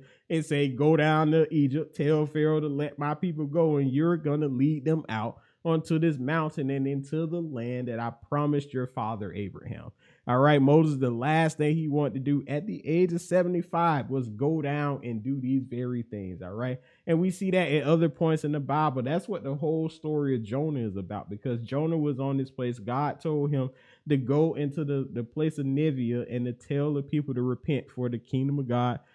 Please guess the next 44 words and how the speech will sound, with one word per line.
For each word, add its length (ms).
is 200
at 160
hand, 320
that 120
basically 340
God 340
was 100
gonna 240
judge 440
the 80
land 420
if 200
they 140
did 240
not 240
turn 220
away 240
from 200
their 140
ways. 340
And 140
Jonah 300
ended 320
up 100
running, 360
but 200
God 500
ended 320
up 220
put 200
him 120
in 120
the 80
belly 420
of 120
a 60
fish 300
for 80
three 300
days, 440
and 360
Job 420
ended 300
up 80